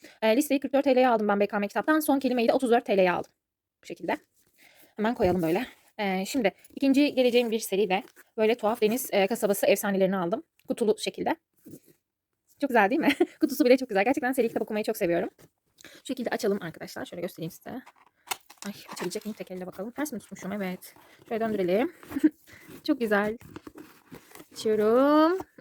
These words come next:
Oo. <laughs> Ne kadar güzel. Bakın, içinden bir ayraç çıktı. Görüyor musunuz? Bu şekilde. Ne yazıyor? Büyük, e, Natalius Oteli.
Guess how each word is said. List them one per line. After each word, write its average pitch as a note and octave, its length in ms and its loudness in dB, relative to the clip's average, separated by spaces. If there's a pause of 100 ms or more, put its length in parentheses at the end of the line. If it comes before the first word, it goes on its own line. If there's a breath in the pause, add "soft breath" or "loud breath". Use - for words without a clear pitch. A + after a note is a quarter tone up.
Oo. A3 500 6
<laughs> E4 680 -6
Ne E4+ 60 2
kadar C#4 220 6
güzel. G3+ 360 4
Bakın, D#4 400 4
içinden C4 280 2
bir C4 100 0
ayraç A3+ 280 2
çıktı. G3 320 -4
Görüyor A3+ 260 0
musunuz? G#3 380 -6 (640)
Bu A3+ 40 -14
şekilde. A3 420 2
Ne B3+ 60 2
yazıyor? B3 440 4
Büyük, A#3+ 280 0
e, G#3+ 300 0
Natalius A3 500 0
Oteli. E3+ 300 -4